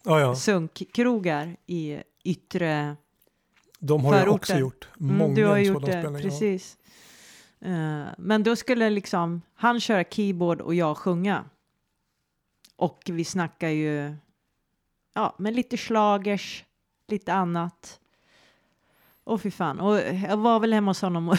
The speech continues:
Speaker 2: <laughs> repa ett par, tre gånger. Och bara så här, "Åh, det här är så inte jag." Men vad fan, det skulle vara pröjsade spelningar. Man skulle, <laughs> så här. Ja, kunde vara ett bra extra knäck liksom vid sidan av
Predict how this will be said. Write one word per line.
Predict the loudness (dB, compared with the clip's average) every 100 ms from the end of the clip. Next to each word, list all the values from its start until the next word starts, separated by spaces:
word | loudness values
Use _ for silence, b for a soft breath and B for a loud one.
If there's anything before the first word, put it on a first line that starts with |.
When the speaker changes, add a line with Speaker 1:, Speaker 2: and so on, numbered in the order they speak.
| 0
Speaker 2:
<laughs> | -6
repa | -4 -2 -4 -4 -4
ett | -2
par, | -4 -4
tre | -2 -2
gånger. | -2 -4 -6 -8 -10 b b b b b b
Och | -8
bara | -6
så | -6 -10
här, | -10
"Åh, | -6 -6
det | -6
här | -8 -8
är | -10
så | -12 -14 -16 -8
inte | -8 -8 _ -8
jag." | -6 -4 -6
Men | -6 -6 -4
vad | -6
fan, | -2 -2
det | -2
skulle | -6 -6
vara | -4 -4
pröjsade | 0 0 0 -2 -2
spelningar. | -4 -2 -2 -2 -2 -2 -2
Man | -2
skulle, | 0 0 2 4 4 4 2 2 0 -2 -4 -6 -10 -16 -14 -10 -8
<laughs> |
så | -2 0
här. | 2 0 -8 B B B B B B -4
Ja, | 2 2 2 -2
kunde | -8 -6 -2
vara | 0
ett | 0
bra | 0 0
extra | -2 -4 -8
knäck | -8 -4 -4 -6 -8
liksom | -8 -6 -4
vid | -4
sidan | -2 -2 -2 -4
av | -4 -8